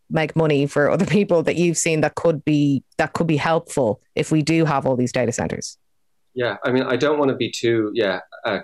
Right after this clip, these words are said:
Speaker 2: a kind of, like, everything's bad except the revolution. You know, I do think that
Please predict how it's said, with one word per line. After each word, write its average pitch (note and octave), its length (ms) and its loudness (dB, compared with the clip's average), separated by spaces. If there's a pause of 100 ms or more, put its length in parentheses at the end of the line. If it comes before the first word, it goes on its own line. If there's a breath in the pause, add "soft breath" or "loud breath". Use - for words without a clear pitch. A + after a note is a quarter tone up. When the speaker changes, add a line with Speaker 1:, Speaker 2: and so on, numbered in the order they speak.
Speaker 2:
a A2 80 -4
kind G2+ 200 -2
of, F#2 120 -4
like, F2 180 -4 (260)
everything's G#2 400 0
bad F#2 300 -4
except F#2 320 -8
the F#2+ 80 -8
revolution. F2+ 580 -4 (200)
You F#2 100 -10
know, F#2 220 -2
I G#2+ 60 -2
do A2 140 -2
think G#2 220 -8
that - 60 -20